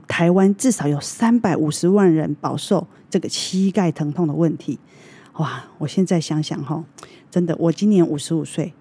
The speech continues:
那你知道五十五岁只有每五个人就有一个人有关节的问题，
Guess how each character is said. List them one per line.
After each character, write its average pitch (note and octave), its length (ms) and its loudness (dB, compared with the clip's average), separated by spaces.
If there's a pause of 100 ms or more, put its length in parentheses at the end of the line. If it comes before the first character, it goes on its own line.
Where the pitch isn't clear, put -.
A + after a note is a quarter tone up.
(140)
那 A3+ 200 2 (640)
你 G#3+ 140 4
知 G#3 80 -2
道 C#4 280 4
五 G#3 120 4
十 A#3 140 2
五 A#3+ 140 4
岁 A3 240 4
只 - 180 -4
有 G#3 180 6 (180)
每 F#3 440 6
五 G3+ 220 6
个 G#3+ 120 2
人 F3 200 4
就 B3 140 2
有 F#3 140 2
一 F#3+ 120 0
个 F#3+ 160 2
人 D#3 160 0
有 E3 140 -2
关 F3 220 0
节 D#3+ 120 -2
的 D#3 100 0
问 D#3+ 160 2
题， D3+ 180 -4